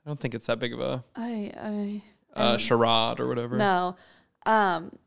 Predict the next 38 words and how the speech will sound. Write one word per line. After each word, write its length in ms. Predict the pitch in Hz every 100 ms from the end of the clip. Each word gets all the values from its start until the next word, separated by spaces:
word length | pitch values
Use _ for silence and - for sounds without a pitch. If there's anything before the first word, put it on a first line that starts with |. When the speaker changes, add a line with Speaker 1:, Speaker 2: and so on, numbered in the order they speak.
| _ -
Speaker 2:
I 120 | 247
also 400 | - 262 285 440
wanted 300 | 381 320 320
to 100 | 320
point 320 | - 220 220
out 300 | 185 190 -
that 320 | 202 185 160 -
there's 200 | 214 208
been 120 | 214
a 80 | 202
lot 260 | 175 175
of 140 | 214 214
Taylor 340 | - 202 214
Swift 460 | 208 - 190 185 -
hate 680 | - - 156 151 - -
because 320 | - 175 165 165
she's 240 | 170 165
taken 540 | - - 185 196 196 185
up 280 | 196 190
the 160 | 190 196
entire 580 | 196 185 170 185 208 208
sport 420 | - - 202 220
of 100 | 214
football. 760 | - 233 - 208 190 196 240 - - - _
New 180 | - 240
York 160 | 349 403
Times 580 | - 214 202 240 349 359 -
released, 560 | 240 254 226 247 - -
they 120 | 233 262
did, 240 | 302 254 - _ _ _ _ _ _ -
like, 140 | 190
on 160 | 202 240
average, 680 | - 170 180 220 277 269 - _
she's 340 | - 226 202 -
gone 160 | 220
to 160 | 226 208
eight 160 | 202 214
games. 440 | 180 156 156 -